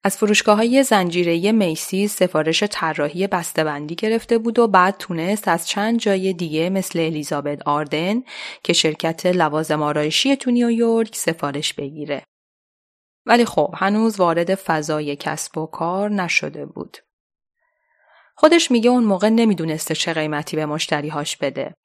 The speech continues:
اینه که هزینه‌های درمان رو جمع می‌زنه و به عنوان قیمت به مشتریها اعلام می‌کنه.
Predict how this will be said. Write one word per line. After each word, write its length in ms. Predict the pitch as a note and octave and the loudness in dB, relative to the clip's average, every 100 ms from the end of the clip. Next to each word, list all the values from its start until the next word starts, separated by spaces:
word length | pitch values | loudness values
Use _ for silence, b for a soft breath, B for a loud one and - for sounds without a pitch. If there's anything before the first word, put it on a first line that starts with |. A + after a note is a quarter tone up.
| _ _ _ _ | _ _ _ _
اینه 180 | G3+ G#3 | 4 4
که 140 | G#3 | 4
هزینه‌های 560 | G3+ F3 E3 D#3 D#3+ F3 | 2 2 0 -2 -2 -2
درمان 560 | E3+ D3 C#3+ D3+ D3 D3+ | 0 2 2 0 -4 -4
رو 100 | D3 | -6
جمع 400 | - D3 D3+ F#3+ | -2 0 2 0
می‌زنه 380 | G#3+ A3+ A3+ | -2 0 2
و 140 | A#3 A#3 | 4 4
به 80 | F#3 | 4
عنوان 340 | E3 E3 F#3+ | 2 2 0
قیمت 600 | G#3 A3 A3 G#3 G#3 G#3 | -2 -2 0 0 0 -2
به 80 | G#3 | -2
مشتریها 640 | G3+ G3+ - G3 G3 G3 | 0 -2 0 0 0 0
اعلام 360 | F#3+ D#3+ D3+ D3 | 0 2 2 0
می‌کنه. 580 | D3 C#3 - C#3 - | -4 -8 -8 -8 -8